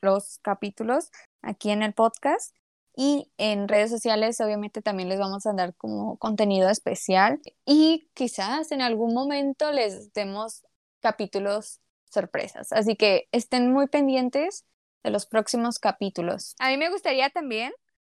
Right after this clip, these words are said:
que, obviamente, en el último post que hicimos en Instagram y en, y en todas las redes sociales, nos comenten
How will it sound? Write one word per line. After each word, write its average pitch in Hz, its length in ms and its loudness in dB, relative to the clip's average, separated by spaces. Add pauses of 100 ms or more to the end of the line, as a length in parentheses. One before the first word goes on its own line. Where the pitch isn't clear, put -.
(140)
que, 214 560 -4
obviamente, 254 640 -6
en 233 80 -10
el 220 100 -8
último 233 460 -12
post 254 440 -8 (140)
que 233 140 -6
hicimos 247 640 -8 (100)
en 208 160 -2
Instagram 277 580 0
y 240 120 0
en, 202 180 -6 (140)
y 220 100 -2
en 214 180 0
todas 226 200 4
las 233 120 2
redes 233 200 0
sociales, 269 560 0 (260)
nos 233 220 2
comenten 254 640 0